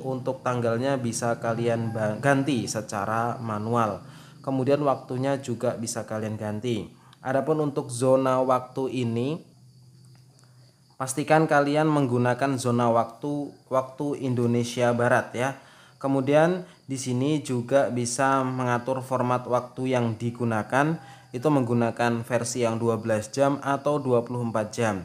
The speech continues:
Jadi kalau misalkan yang dua belas jam, setiap dua belas jam sekali,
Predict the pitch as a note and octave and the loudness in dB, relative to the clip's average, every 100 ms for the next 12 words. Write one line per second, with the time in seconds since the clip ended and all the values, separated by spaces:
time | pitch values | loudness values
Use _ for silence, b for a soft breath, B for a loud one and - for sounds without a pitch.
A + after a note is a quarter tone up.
0 | - A2+ A2 C3 C#3 A2+ A#2+ A#2+ A2+ A2+ | -10 -10 -6 0 0 0 -2 -6 -6 -4
1 | A2+ A2 A2 A2 G#2+ G#2 G2 - C3 E3 | -4 -4 -4 -6 -4 -8 -6 0 2 2
2 | E3 B B B - B2 C#3 D3 C#3 C3 | -6 B B B -12 -6 0 0 2 0
3 | A#2+ A2+ A#2+ A#2+ A2 A#2 - G#2 G#2 C#3+ | 0 0 -2 -2 -4 -4 -4 -4 -2 -2
4 | E3+ | -4